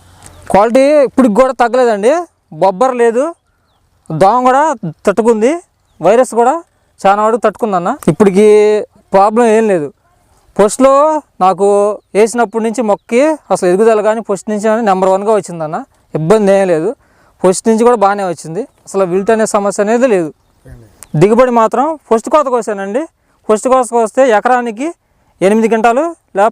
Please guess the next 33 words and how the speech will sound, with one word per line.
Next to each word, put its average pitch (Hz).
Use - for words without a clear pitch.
పది 202
క్వింటాలు 214
అమ్మేశాను. 190
ఆ 180
రకం 285
నేను 226
అమ్మింది 247
తేజ 233
రకం, 247
ఇరవై 233
ఒక్క 240
వెయ్యి 233
కళ్ళం 226
మీద 226
రెండు 196
వందలు 202
అండి, 139
ఇరవై 247
ఒక్క 240
వెయ్యి 240
రెండు 208
వందలు 214
అమ్మాను. 143
ఇక్కడే 302
అమ్మేశా, 202
కళ్ళం 208
మీదే 208
అమ్మేశా. 151
ఈ 180
రెండో 220
కోత 247
కూడా -
రాసి 226